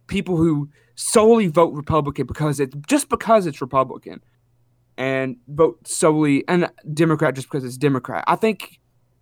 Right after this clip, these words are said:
and, but the, the difference is in America is that they do that, yeah, but these parties are divided up based on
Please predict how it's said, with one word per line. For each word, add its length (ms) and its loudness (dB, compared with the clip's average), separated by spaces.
and, 160 2
but 240 0
the, 240 -4
the 160 0
difference 460 0
is 220 -2
in 120 -8
America 800 0
is 180 -4
that 340 2
they 360 0
do 260 2
that, 260 0
yeah, 440 2
but 380 -4
these 260 -8
parties 420 2
are 220 6
divided 460 -2
up 180 -6
based 300 -4
on 220 -4